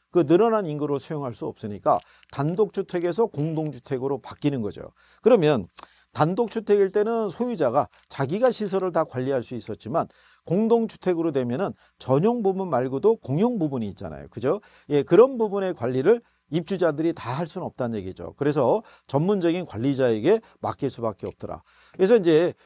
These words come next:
이렇게 인구가 집중이 됐을 때 수용이 가능한 이유는 건축 기술이 발달해서,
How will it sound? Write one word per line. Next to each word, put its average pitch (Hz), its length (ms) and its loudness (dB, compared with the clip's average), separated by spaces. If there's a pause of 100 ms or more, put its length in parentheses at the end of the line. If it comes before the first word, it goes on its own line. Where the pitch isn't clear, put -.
(100)
이렇게 185 340 6
인구가 180 440 2
집중이 156 420 -6
됐을 135 220 -2
때 180 120 2
수용이 226 460 -2
가능한 135 480 -4
이유는 107 320 -2 (300)
건축 190 400 -2
기술이 165 340 0
발달해서, 101 680 -8